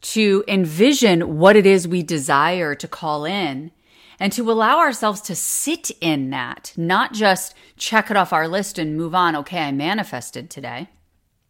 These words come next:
But to actually sit with it, allow it to permeate every level of your being. Really feel the joy, really feel the freedom.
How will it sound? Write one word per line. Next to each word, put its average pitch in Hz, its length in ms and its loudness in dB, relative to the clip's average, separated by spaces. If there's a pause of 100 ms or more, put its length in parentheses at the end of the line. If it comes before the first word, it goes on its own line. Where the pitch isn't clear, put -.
(1500)
But 214 140 -4
to - 220 0
actually 208 800 2 (220)
sit - 400 -6
with 147 180 -8
it, - 300 -16 (680)
allow 175 380 8
it 196 120 -2
to 175 100 -8
permeate 190 680 -6
every 151 480 -2
level 151 460 -4
of 143 180 -10
your 147 240 -6
being. 139 540 -6 (1200)
Really 208 380 2
feel 196 760 0
the 147 140 -4
joy, 135 440 -6
really 175 280 -10
feel 208 640 -4
the 156 100 -6
freedom. 139 560 -10